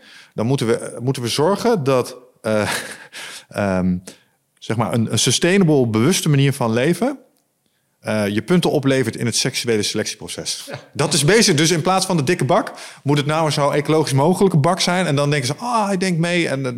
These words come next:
Speaker 1: nou zijn je kansen vergroot om, eh,
Speaker 2: Ja.
Speaker 1: om seks te hebben.
Speaker 2: Ja,
Speaker 1: En,
Speaker 2: en
Speaker 1: en dan verandert de hele menselijke maatschappij, zei hij. <laughs>
Speaker 2: Ja,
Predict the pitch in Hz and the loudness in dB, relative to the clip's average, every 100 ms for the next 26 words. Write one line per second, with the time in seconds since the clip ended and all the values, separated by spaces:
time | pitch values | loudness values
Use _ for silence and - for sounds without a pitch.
0 | 117 117 123 127 127 127 117 127 117 101 | -8 -12 -8 -4 0 0 0 0 0 0
1 | 120 110 104 - 107 104 104 92 92 85 | -2 -2 -6 -6 -2 -2 -2 -6 -4 -4
2 | 82 - - - - - - 135 131 - | -6 -12 -20 -20 -20 -18 -10 -4 -2 0
3 | 156 147 135 147 180 180 214 226 202 202 | 0 2 2 2 4 4 4 4 4 4
4 | 180 143 151 147 151 143 135 139 131 135 | 4 4 2 4 4 4 2 0 0 -2
5 | 135 127 123 127 113 147 160 143 135 139 | -2 -2 0 -2 0 -2 0 0 0 0
6 | 123 - - - 185 226 170 - 320 - | -2 -8 -6 -4 -4 -4 -6 -2 -2 -2